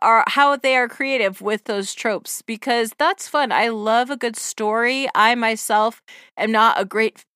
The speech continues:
writer of fiction. Like, I love a, a nonfiction thing more, but I will say when fiction's done well, I love it. And when it's scary, I love to be scared by it. Shelley, do you like when, uh, there are creative twists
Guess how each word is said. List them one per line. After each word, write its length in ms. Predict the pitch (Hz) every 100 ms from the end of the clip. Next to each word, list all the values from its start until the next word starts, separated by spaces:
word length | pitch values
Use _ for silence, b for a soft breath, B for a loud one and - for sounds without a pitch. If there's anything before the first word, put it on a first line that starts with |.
| -
writer 460 | 196 208 226 254
of 160 | 269 247 _
fiction. 500 | 240 254 - - 370 403 427 _ _ _ _
Like, 300 | 220 202 - _ _ -
I 100 | 226
love 580 | 240 240 247 254 240 233
a, 340 | 185 202 175 190
a 40 |
nonfiction 1000 | 196 185 208 233 - 240 - 262 247 254
thing 320 | - 226 208 190
more, 440 | 185 196 247 269 -
but 140 | 220
I 120 | 214
will 240 | 220 247 269
say 480 | - 220 214 208 -
when 360 | 147 175 220 220
fiction's 500 | - - - 277 262
done 220 | - 214 202
well, 260 | 202 185 -
I 120 | 170
love 240 | 185 190
it. 120 | 170 -
And 140 | 185
when 100 | 185
it's 200 | 175 -
scary, 640 | - - 220 226 170 156 B B B
I 180 | - 165
love 400 | 156 165 180 180
to 120 | - 160
be 140 | 151
scared 520 | - - 156 151 139
by 200 | - 80
it. 540 | 76 - _ - - _ _
Shelley, 400 | - 269 269 262 -
do 100 | 285
you 400 | 339 415 415 349
like 380 | 240 240 240 -
when, 380 | 220 220 214 202
uh, 300 | - 185 180
there 300 | 180 196 185
are 200 | 185 180
creative 540 | - 220 208 208 185
twists 560 | - 196 196 - -